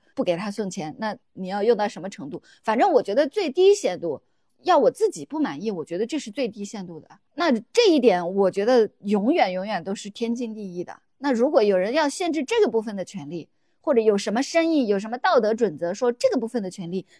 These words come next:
你也应该限制的话，我觉得这个人一定有问题。那一定是有一个灭霸想把他的响指伸到我的脑海里了，那不行啊。那我最低限度的边界是我的自己的身体和我的大脑，我的心灵。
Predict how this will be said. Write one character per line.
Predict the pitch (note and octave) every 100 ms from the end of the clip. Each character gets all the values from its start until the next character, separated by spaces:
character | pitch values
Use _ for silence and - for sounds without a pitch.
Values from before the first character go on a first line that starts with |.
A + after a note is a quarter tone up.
| -
你 | A3
也 | D4 G3+
应 | G#3
该 | A3
限 | A3+ E4+ B3+
制 | G#3
的 | F3
话， | G3
我 | F3+ D#3+
觉 | E3+
得 | G3
这 | -
个 | G3+
人 | E3+ D3 C#3+ _ _
一 | E3
定 | F3 G3+
有 | F3
问 | C3 F3
题。 | F3 - _ _ -
那 | G#4 F4 A#3
一 | G#3 C4
定 | G4 D4+
是 | D4+ B3+
有 | F#3+
一 | G3
个 | C4+
灭 | C4 D4+
霸 | G#3+ B3 G3+
想 | E3+ A#3
把 | G3
他 | G#3+
的 | G3+
响 | F#3+ F3+
指 | F3
伸 | - G3
到 | G3+
我 | E3
的 | C#3+
脑 | D3+ A#2
海 | G3+ -
里 | D3+
了， | - _ -
那 | B3+
不 | F#3
行 | - - _ _ -
啊。 | G#3
那 | C4+
我 | F#4 A#3 G#3
最 | - F#4
低 | A#3+ F4 F4
限 | D#4+ F4 B3+
度 | B3+
的 | G3
边 | B3 A#3+
界 | B3+
是 | G#3+ A#3
我 | F#3+ C#3+
的 | D3+ D#3
自 | _ A#3
己 | F#3
的 | E3
身 | - G3+
体 | -
和 | F3 D#3+
我 | E3
的 | C#3+
大 | C#3 F3
脑， | C#3 -
我 | E3 C#3+
的 | E3+
心 | - G#3 G3
灵。 | - F#3